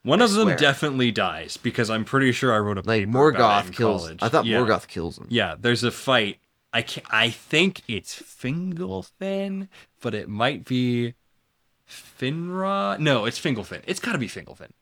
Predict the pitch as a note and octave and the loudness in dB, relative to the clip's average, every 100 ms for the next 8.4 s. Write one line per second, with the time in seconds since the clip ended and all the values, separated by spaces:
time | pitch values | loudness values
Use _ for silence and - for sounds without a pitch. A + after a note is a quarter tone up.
0 | - G3 B2 F#2 - G#2+ G#2+ C4 G#3 D#3+ | 0 0 0 -4 -6 0 6 6 6 4
1 | C3 B2+ G#2 G2+ G2 E2 F2+ D3+ B3+ F#3+ | 4 2 4 2 2 0 0 4 6 4
2 | - C3+ - A2 G2 F#2+ F#2 - _ _ | 2 -4 -2 -2 0 0 -2 -8 _ _
3 | _ _ B2+ A#2+ A2 G2+ A2 G2 F2+ F2 | _ _ 0 2 2 0 2 2 -2 -6
4 | - _ A2 G2+ G2 F#2+ F#2+ _ _ G#2+ | -12 _ -6 0 0 0 -6 _ _ -2
5 | G#2+ G2+ - G2+ F2+ - G#2 G2 F#2+ F#2 | 0 0 0 -2 -2 -4 -2 0 0 -2
6 | F#2+ E2+ - G2+ G#2 G#2+ _ B2 A#2 A2 | -4 -6 -4 -2 -2 -4 _ -10 -2 0
7 | A#2+ C3+ C#3 C3+ A#2+ A2+ A2+ A#2 C#3+ A2 | 0 4 4 4 2 -2 -6 -2 -2 -2
8 | G2+ G2 F#2 F2 | 0 -2 -4 -6